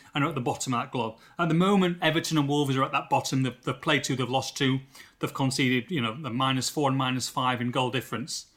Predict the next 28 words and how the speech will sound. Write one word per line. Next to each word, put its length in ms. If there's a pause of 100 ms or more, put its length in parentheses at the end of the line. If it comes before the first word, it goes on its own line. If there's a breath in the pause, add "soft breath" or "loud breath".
(320 soft breath)
And, 120
of 60
course, 220
they 100
play 240
each 140
other 180
on 80
Saturday. 520 (920)
But 320 (400 loud breath)
for 160
me, 240
Liam, 380
those 340
teams 720
are 220
the 80
teams 460
that 180
Wolves 320
will 120
need 200
to 100
finish 560 (480 soft breath)
at 140
least 320
halfway 520
up 180